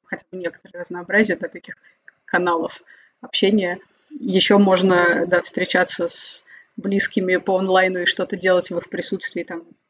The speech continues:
чай пить, тортик есть, да, как мы бы делали это, если бы мы встречались вживую. Но вот, к сожалению, единственная, э, возможность сейчас, да, имитировать какой-то поход в кафе или семейные посиделки.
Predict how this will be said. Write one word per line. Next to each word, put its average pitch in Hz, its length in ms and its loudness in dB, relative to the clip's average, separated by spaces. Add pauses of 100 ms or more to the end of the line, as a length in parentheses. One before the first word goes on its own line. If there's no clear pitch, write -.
чай 175 220 2
пить, - 340 -10
тортик - 400 -10
есть, 185 220 -10
да, 175 100 0
как 170 220 -10
мы 170 140 -10
бы 165 100 -16
делали 175 420 0
это, 165 160 -6
если 170 240 -12
бы 170 120 -10
мы 175 80 -14
встречались 175 600 0
вживую. 185 440 -2
Но 170 80 -8
вот, 170 160 -6
к - 80 -14
сожалению, 180 540 -2 (180)
единственная, 196 880 4
э, 190 60 0
возможность 196 540 2
сейчас, 175 220 2
да, 180 140 -2
имитировать 185 480 -4
какой-то - 340 -16
поход - 300 -12
в - 100 -20
кафе 214 300 4
или 190 160 2
семейные 185 480 -8
посиделки. - 640 -6